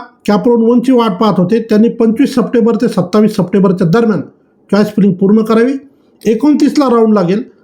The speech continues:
आणि मिळालेल्या कॉलेजला ॲडमिशन घेण्याच्या संदर्भाने जे रिपोर्टिंग डेट आहे त्या संदर्भाने तीस तारखेपासनं तीन तारखेपर्यंत विद्यार्थ्यांना वेळ आहे. जर आपल्याला मिळालेलं सीट हातात ठेवून पुढे जायचं असेल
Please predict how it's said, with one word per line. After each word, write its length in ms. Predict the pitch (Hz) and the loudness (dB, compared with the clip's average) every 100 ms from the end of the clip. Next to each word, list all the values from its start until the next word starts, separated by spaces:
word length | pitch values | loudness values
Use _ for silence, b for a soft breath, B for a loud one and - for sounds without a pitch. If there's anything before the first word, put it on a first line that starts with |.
| b b - | b b -2
आणि 200 | 233 277 | 2 4
मिळालेल्या 480 | 226 233 247 262 | 2 2 0 0
कॉलेजला 440 | 277 262 226 240 262 196 | -2 0 0 2 0 0
ॲडमिशन 460 | 214 240 247 254 | 0 2 2 2
घेण्याच्या 360 | 190 202 208 220 | 2 2 0 -2
संदर्भाने 720 | 233 226 202 170 139 - _ _ 175 | 2 2 2 0 -2 -6 _ _ 0
जे 80 | 214 | 2
रिपोर्टिंग 540 | 226 208 302 302 285 | 0 0 0 2 2
डेट 200 | 247 220 | 2 0
आहे 200 | 214 180 196 - _ b b _ | 0 -2 -4 -12 _ b b _
त्या 120 | 254 | -2
संदर्भाने 560 | 254 247 226 208 180 196 247 - _ _ _ _ | 0 2 2 2 0 0 -4 -14 _ _ _ _
तीस 240 | 294 311 - | 0 0 0
तारखेपासनं 640 | 240 220 202 214 214 247 | -2 0 0 0 0 -2
तीन 480 | - - _ 254 269 | -2 -12 _ 2 2
तारखेपर्यंत 640 | 233 202 185 175 196 202 | 0 -2 -2 0 0 2
विद्यार्थ्यांना 640 | 202 196 165 170 175 175 220 - _ | 2 0 0 -2 0 0 -2 -6 _
वेळ 260 | 147 185 175 | 0 2 2
आहे. 180 | 131 123 - _ B B B _ 135 | -2 -6 -12 _ B B B _ 0
जर 220 | 151 285 | 2 2
आपल्याला 400 | 302 269 262 220 170 - _ _ _ _ _ _ _ _ _ _ 180 | 0 0 0 0 -2 -10 _ _ _ _ _ _ _ _ _ _ 0
मिळालेलं 500 | 185 233 254 262 269 | 2 2 2 2 0
सीट 340 | 269 302 302 | 0 -2 -2
हातात 360 | - 175 269 269 | -4 -4 -2 -4
ठेवून 400 | - 240 302 320 | -4 0 0 2
पुढे 160 | 254 | 0
जायचं 300 | 220 185 185 | 0 0 -2
असेल 240 | 180 226 | -2 -2